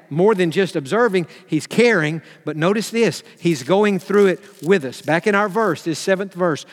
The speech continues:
"For the Lord your God has blessed you in all the work of your hand. He knows you're trudging through this great wilderness. These forty years, the Lord your God has been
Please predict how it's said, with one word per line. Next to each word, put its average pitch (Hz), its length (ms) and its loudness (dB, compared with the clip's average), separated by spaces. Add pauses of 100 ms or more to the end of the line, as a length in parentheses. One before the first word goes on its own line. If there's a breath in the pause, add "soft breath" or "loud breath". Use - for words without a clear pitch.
(120 loud breath)
"For 202 200 0
the 165 140 2
Lord 220 420 4
your 254 200 -2
God 175 580 -2 (540 loud breath)
has 170 280 -2
blessed 208 480 -2
you 180 200 0
in 160 40 0
all 180 300 2
the 226 100 -2
work 226 260 0
of 208 100 -8
your 226 120 0
hand. 151 540 -4 (300 loud breath)
He 220 180 4
knows 202 420 2
you're 254 140 -2
trudging 190 460 0
through 190 100 -2
this 208 160 -2
great 226 220 -2
wilderness. 214 360 0 (300 loud breath)
These 220 420 2
forty 254 360 0
years, 160 680 0 (220 loud breath)
the 156 200 2
Lord 208 760 2
your 214 320 2
God 165 720 -2 (380 soft breath)
has 165 440 -2 (100)
been 269 580 2